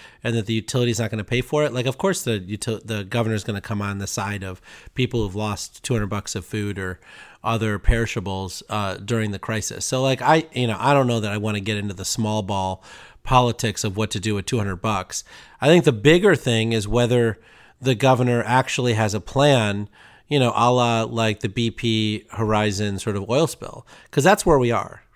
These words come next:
right? I mean, at the end of the day, like, this is untenable. You can't keep shutting off power. And if the governor's office says,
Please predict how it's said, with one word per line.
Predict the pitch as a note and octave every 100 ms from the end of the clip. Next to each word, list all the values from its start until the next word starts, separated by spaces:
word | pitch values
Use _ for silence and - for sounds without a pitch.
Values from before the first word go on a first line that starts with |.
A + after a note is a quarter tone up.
| -
right? | B2+ B2+
I |
mean, | B2+ C3
at | B2+
the | C3+
end | D#3 F3+
of |
the | C#3+
day, | A2+ B2 A#2+ A2 G#2 - - - _
like, | B2+ B2 - -
this | G#2+ E3
is | G3
untenable. | D#3+ C3 A#2+ B2 A2 E2+ - - _ _ -
You | C3+
can't | - F3 E3+
keep | - D3 B2
shutting | - A#2 A2+
off | G#2 -
power. | A#2 G#2 E2+
And | A2+ A#2+
if | A#2
the | B2
governor's | A2+ D#3 E3 C3
office | B2+ - A#2+
says, | - A#2 A2 -